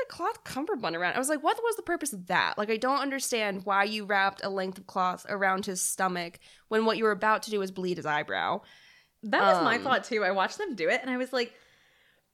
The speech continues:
Speaker 2: "Did he have
Speaker 1: I
Speaker 2: a
Speaker 1: don't
Speaker 2: cut that we don't know about?"
Speaker 1: Is there a poultice on there?
Speaker 2: Did
Speaker 1: Like,
Speaker 2: they,
Speaker 1: I don't
Speaker 2: like,
Speaker 1: understand.
Speaker 2: pull it tight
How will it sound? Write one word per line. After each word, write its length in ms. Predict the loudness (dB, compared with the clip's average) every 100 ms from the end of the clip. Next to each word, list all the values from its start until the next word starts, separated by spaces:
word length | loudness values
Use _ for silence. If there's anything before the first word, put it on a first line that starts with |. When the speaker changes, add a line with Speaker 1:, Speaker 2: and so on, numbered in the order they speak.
| _ -10
Speaker 2:
"Did 140 | -4
he 80 | -2
have 100 | -2
Speaker 1:
I 40 | -2
Speaker 2:
a 20 |
Speaker 1:
don't 120 | -6 -4
Speaker 2:
cut 240 | -4 -4 -6
that 100 | -8
we 80 |
don't 200 | -6 -6
know 560 | -6 -8 -6 -6 -6 -8
about?" 60 | -10 _ _ _ -2
Speaker 1:
Is 100 | 2
there 140 | 4
a 20 |
poultice 540 | 2 -2 -6 -2 -2 0
on 180 | 2 2
there? 200 | 4 4
Speaker 2:
Did 100 | 4
Speaker 1:
Like, 120 | 4
Speaker 2:
they, 40 |
Speaker 1:
I 80 | 6
don't 120 | 8
Speaker 2:
like, 60 | 6
Speaker 1:
understand. 420 | 4 2 -2 2
Speaker 2:
pull 180 | 4 6
it 160 | 4 2
tight 340 | 0 0 0